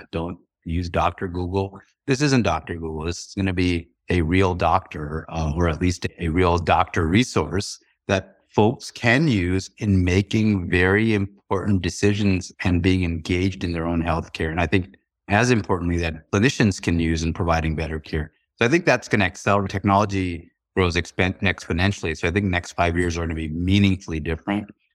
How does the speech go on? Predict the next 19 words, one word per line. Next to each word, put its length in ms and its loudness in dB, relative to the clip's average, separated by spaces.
We 140 -4
talked 260 0
about 180 -2
virtual. 500 0
I 140 -4
think 300 -4
we're 160 0
really 440 2
early 440 4
and 320 -4
probably 220 2
had 100 2
a 40 0
bit 200 -2
of 100 0
a 100 -2
false 320 0
start 420 0
where 320 -10